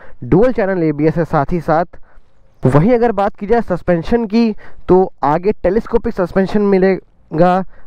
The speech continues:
और पीछे अगर बात की जाए तो मोनोशॉक सस्पेंशन मिलेगा। हालांकि पहले यही आता था, अभी नहीं मिलेगा, पहले यही आता था। तो पहले इसमें टेलीस्कोपिक आते थे, हालांकि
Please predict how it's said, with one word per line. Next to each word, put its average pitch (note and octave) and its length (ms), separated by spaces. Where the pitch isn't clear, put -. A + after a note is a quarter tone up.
और D3 220
पीछे D#3+ 240
अगर G3 160
बात F3+ 220
की F#3 120
जाए F#3 160
तो F#3 540
मोनोशॉक A3+ 540
सस्पेंशन F#3 460
मिलेगा। E3 400
हालांकि F#3+ 300
पहले E3+ 300
यही F#3 200
आता D3+ 240
था, E3+ 40
अभी - 320
नहीं A3+ 100
मिलेगा, D#3+ 300
पहले F3+ 360
यही F3 320
आता C#3+ 240
था। E3+ 160
तो G#3+ 320
पहले G3+ 300
इसमें A#3+ 260
टेलीस्कोपिक G#3 580
आते G3+ 240
थे, G#3+ 120
हालांकि G#3+ 800